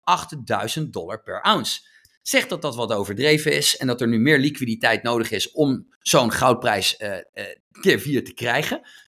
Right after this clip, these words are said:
Dus zeg dan dat een keer drie of een keer tweeënhalf. Ja, weet je, dan kom je nog steeds op vijfduizend, zesduizend dollar per ounce. Dus dit is geen verwachting. Ik wil alleen even aangeven dat je snapt dat in die periodes dat goud dus echt ging, dat een keer vier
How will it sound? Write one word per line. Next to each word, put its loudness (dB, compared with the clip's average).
Dus 2
zeg 2
dan 0
dat -2
een 0
keer 4
drie 4
of 4
een 0
keer 0
tweeënhalf. 0
Ja, 0
weet -6
je, -8
dan -2
kom 2
je 0
nog 0
steeds 0
op -4
vijfduizend, -2
zesduizend -2
dollar -2
per -4
ounce. 2
Dus 4
dit -4
is 0
geen 4
verwachting. -2
Ik -2
wil 4
alleen 4
even 2
aangeven 4
dat -2
je 0
snapt 2
dat -2
in 6
die 10
periodes 2
dat -2
goud 0
dus -6
echt -2
ging, -4
dat 2
een 2
keer 4
vier -2